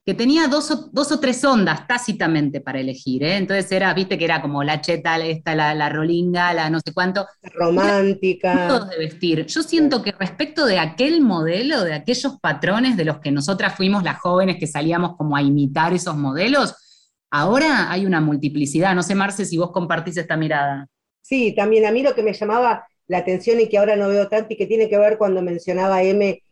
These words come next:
Speaker 2: el acoso callejero, ese
Speaker 1: Mm.
Speaker 2: suéter o ese buzo atado eternamente a la cintura para
Speaker 1: Mm.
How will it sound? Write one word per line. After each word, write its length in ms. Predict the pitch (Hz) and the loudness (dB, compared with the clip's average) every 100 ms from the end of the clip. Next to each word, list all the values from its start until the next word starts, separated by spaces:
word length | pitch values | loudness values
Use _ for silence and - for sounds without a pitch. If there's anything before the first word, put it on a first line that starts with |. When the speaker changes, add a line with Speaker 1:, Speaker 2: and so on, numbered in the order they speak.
| _ | _
Speaker 2:
el 240 | 170 165 - | -2 -2 0
acoso 520 | 185 170 220 214 214 | -2 2 2 2 0
callejero, 840 | 190 165 175 - 202 180 165 170 - _ _ - | 0 -4 -6 -2 0 2 2 0 -4 _ _ -4
ese 300 | 254 - 247 | -2 -2 -4
Speaker 1:
Mm. 100 | 175 | -2
Speaker 2:
suéter 400 | 254 269 - 240 | 2 2 4 4
o 140 | 208 | 6
ese 320 | 220 240 240 202 | 4 2 2 2
buzo 360 | 214 233 - | 2 0 0
atado 400 | 196 214 233 233 | 0 2 2 4
eternamente 760 | 208 - 240 226 214 202 233 220 | 2 0 -2 0 -2 -2 0 -2
a 40 | |
la 140 | 185 | -2
cintura 480 | 175 170 170 214 226 | -4 -4 0 2 2
para 320 | 190 190 214 | 2 2 2
Speaker 1:
Mm. 40 | - | 0